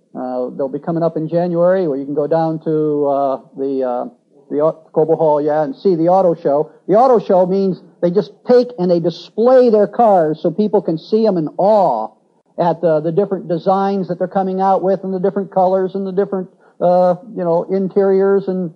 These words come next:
just everything about a car, the best features that they could show. They put those cars there and, and people go to the auto show. Well, God's got a purpose for you and me, and it's the places in heavenly places in Christ,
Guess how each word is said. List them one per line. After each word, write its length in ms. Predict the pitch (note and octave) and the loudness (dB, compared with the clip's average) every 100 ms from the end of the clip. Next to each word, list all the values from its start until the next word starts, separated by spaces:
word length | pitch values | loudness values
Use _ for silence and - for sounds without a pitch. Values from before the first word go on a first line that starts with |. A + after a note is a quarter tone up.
| F#3 | -2
just 160 | A#3 | 0
everything 480 | A#3 A#3+ A#3+ A#3 A3+ | 2 0 0 0 0
about 260 | F#3 G3+ G3 | 2 2 0
a 40 | |
car, 560 | E3 G#3+ F#3 F3 E3+ - | 0 0 2 2 -2 -6
the 60 | F3 | -2
best 300 | E3 A#3+ A#3+ - | 0 0 0 0
features 400 | C4 - A#3 F#3 | 0 2 0 0
that 120 | F#3+ | 0
they 120 | G#3+ | 0
could 160 | F#3+ F#3+ | 0 0
show. 420 | B3 F#3+ F3+ - - | 2 4 2 -2 -6
They 100 | F#3+ | -2
put 180 | F3+ A#3 | 0 2
those 200 | A#3+ G#3 | 4 2
cars 380 | - C4+ B3+ F#3 | 2 2 4 4
there 200 | G3+ G#3 | 4 2
and, 340 | G3+ G3 F#3+ | 0 -4 -4
and 160 | F#3 F#3 | -4 -2
people 240 | A#3 A3 | 0 0
go 240 | G3 G#3 G#3+ | 2 4 4
to 120 | A3 | 0
the 140 | G3+ | -2
auto 380 | G#3 G3 G#3 G#3+ | 0 2 2 0
show. 600 | G#3 - B3 D#3 G#2 - _ _ _ _ _ _ _ | -2 -2 0 0 -2 -10 _ _ _ _ _ _ _
Well, 140 | - F#3+ | -2 0
God's 360 | E3+ B3+ D4 | 4 4 2
got 160 | B3+ B3+ | 4 2
a 60 | A3+ | 2
purpose 400 | - B3+ A3+ - | 2 2 0 0
for 100 | G#3 | 0
you 240 | A3+ A3+ | 2 2
and 100 | G3+ | 2
me, 280 | A3+ F3 E3+ | 2 2 0
and 80 | E3+ | -2
it's 100 | E3 | -6
the 80 | |
places 560 | D#3+ - C4+ C4+ C4 - | -4 0 0 0 -4 -6
in 140 | F#3+ | -6
heavenly 400 | E3+ A#3 B3 A#3+ | -2 0 0 -2
places 520 | A3+ A#3 A3 A3 A3 F3+ | -2 0 0 0 -4 -4
in 240 | A3+ G#3 | -4 -4
Christ, 580 | G3+ - F#3 B2+ D#3+ - | -2 0 0 -2 -8 -14